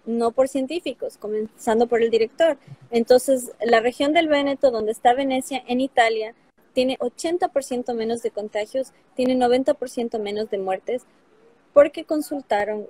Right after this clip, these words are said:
con expertos. Y el experto, me parece que el apellido es Romagnani, es Sergio el nombre, inmunólogo. Él dijo, "El Véneto salió adelante por ignorar a la O M S". ¿Por qué? La O M S desalentó el uso de mascarillas.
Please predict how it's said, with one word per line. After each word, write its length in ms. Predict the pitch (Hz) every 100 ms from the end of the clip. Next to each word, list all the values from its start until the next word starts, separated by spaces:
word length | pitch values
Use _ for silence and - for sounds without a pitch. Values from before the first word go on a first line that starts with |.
| -
con 120 | 247
expertos. 680 | 254 - 349 302 - - -
Y 140 | 233 233
el 100 | 226
experto, 580 | 226 - 262 269 294 262
me 140 | 247
parece 440 | - 240 285 -
que 80 | 294
el 60 | 254
apellido 380 | 226 233 247 262
es 80 |
Romagnani, 720 | 214 214 202 202 214 208 196 190
es 140 | - 202
Sergio 400 | - 247 226 202
el 100 | 170
nombre, 280 | 160 - _ _ -
inmunólogo. 760 | 220 220 226 233 208 165 - _ _ _ _ _ _ - _ -
Él 240 | 262 269
dijo, 460 | 269 269 - 208 - _ _ _ _ -
"El 180 | 247 247
Véneto 420 | 285 294 294 311
salió 280 | - 240 247
adelante 440 | 247 240 247 -
por 160 | - 208
ignorar 380 | 202 196 202
a 60 | 208
la 140 | 202
O 40 | 202
M 320 | 208 202 190
S". 220 | - - _ _
¿Por 140 | - 196
qué? 220 | 208 185 _ _ -
La 140 | 214
O 20 |
M 220 | 220 240 262
S 180 | 285
desalentó 500 | 247 - 208 208 220
el 100 | 247
uso 180 | 254 -
de 100 | 262 -
mascarillas. 760 | 226 - 208 208 233 - -